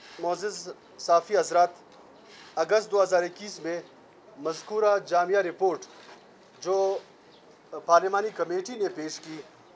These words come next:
उसे अगस्त दो हज़ार इक्कीस में सूबाई काबीना में मंजूरी के लिए पेश किया गया और अगस्त दो हज़ार इक्कीस के, अ, सूबाई काबीना ने उस रिपोर्ट की मंजूरी दी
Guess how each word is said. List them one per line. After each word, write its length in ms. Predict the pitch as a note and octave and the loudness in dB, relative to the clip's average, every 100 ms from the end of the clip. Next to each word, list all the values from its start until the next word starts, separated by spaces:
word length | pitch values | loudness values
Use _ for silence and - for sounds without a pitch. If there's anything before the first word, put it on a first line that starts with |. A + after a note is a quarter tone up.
| - | -12
उसे 260 | F#3 F#3 G#3 | -8 -2 -2
अगस्त 400 | F3 E3+ A#3 - | 0 2 2 2
दो 140 | A3 | 2
हज़ार 220 | F#3+ F3+ E3+ | 2 2 -2
इक्कीस 360 | E3+ G#3 - | -8 -16 -10
में 80 | F3 | -10
सूबाई 380 | - D#3+ F3+ G3 | -8 0 2 2
काबीना 460 | F3+ E3 F#3 G#3 | 2 2 4 2
में 260 | G3 D#3+ G3 - - - - - - - C#3 _ - | 2 -2 -4 -8 -20 -20 -20 -20 -20 -20 -20 _ -14
मंजूरी 680 | D#3 E3+ E3 E3+ D#3+ G#3 A#3+ | -12 -10 -8 -8 -6 -8 -8
के 200 | - F#3 | -6 -6
लिए 140 | F3+ | -4
पेश 300 | F3+ F#3+ G3+ | -4 -2 -4
किया 220 | - G#3 | -2 -2
गया 320 | F#3+ F#3 F3+ F3 - - - - - - - - - - - - - - - | -2 0 -2 -2 -10 -20 -20 -20 -20 -20 -20 -20 -20 -20 -20 -20 -20 -18 -2
और 260 | E3 F#3 F#3+ F#3+ - - - - - | 4 4 4 -2 -8 -20 -20 -20 -10
अगस्त 340 | E3+ G3 A#3 G3 | -2 0 0 0
दो 100 | G3 | -2
हज़ार 360 | F3 F3+ F3+ - - - - - - - - - - - - - _ _ - - | 2 2 0 -10 -18 -20 -20 -20 -20 -20 -20 -20 -20 -20 -20 -20 _ _ -18 -14
इक्कीस 380 | F3 - A#3+ - | -14 -12 -14 -8
के, 100 | F#3+ | -8
अ, 480 | F#3 - - E3 D#3+ | -8 -18 -8 -6 -6
सूबाई 340 | E3 E3+ G#3 | -2 2 2
काबीना 440 | - D#3+ E3 A3+ | 4 2 4 0
ने 100 | G3+ | 0
उस 240 | F3 D#3+ - | -2 -6 -10
रिपोर्ट 360 | E3 F3+ F3 - | -8 -6 -6 -8
की 80 | D#3+ | -8
मंजूरी 420 | D#3 C#3+ G3 A3 | -8 -6 -8 -10
दी 240 | F3+ G3 | -12 -14